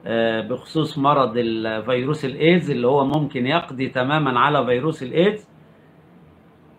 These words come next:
فالأستاذ مراد حسن، أنت دكتور عظيم، وأنت بهذا الخبر زرعت الأمل في قلوب ملايين من الناس. طبعا يا أستاذ مراد، بدون الأمل الناس عمرها ما تعرف تعيش ولا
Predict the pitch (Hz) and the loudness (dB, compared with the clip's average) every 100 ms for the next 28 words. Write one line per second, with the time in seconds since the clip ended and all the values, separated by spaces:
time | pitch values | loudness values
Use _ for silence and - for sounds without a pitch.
0 | - - - - - - - - - - | -20 -20 -20 -20 -20 -20 -20 -20 -20 -20
1 | - - 139 135 135 - 160 156 143 143 | -10 0 2 2 0 0 0 2 0 0
2 | - 147 156 135 117 123 117 - 160 151 | 0 -2 0 -2 -2 -4 -4 -2 0 2
3 | 123 113 147 151 135 139 147 139 127 120 | 2 0 -2 0 0 0 -2 0 0 2
4 | 135 151 127 - 147 151 131 120 135 151 | 2 2 -2 -2 0 0 0 0 0 0
5 | - 117 151 160 139 131 139 139 139 123 | -2 -4 -2 0 -2 -4 -6 -6 -6 -4
6 | 139 156 131 120 117 117 120 131 170 180 | -2 -2 -2 -2 -2 -2 -2 2 4 4
7 | 143 123 113 107 - 165 165 143 127 120 | 2 0 -2 -4 -2 0 2 0 0 -4
8 | - 147 127 123 135 117 117 120 185 151 | -4 -6 -4 -2 -2 -2 -8 -2 0 0
9 | - 143 147 123 120 147 - 117 123 143 | 0 -2 -2 -2 -2 -4 -4 -4 -2 -2
10 | 123 135 135 - 113 135 147 123 127 135 | 0 -2 -2 -4 -6 -6 -8 -4 -2 -2
11 | 131 | -4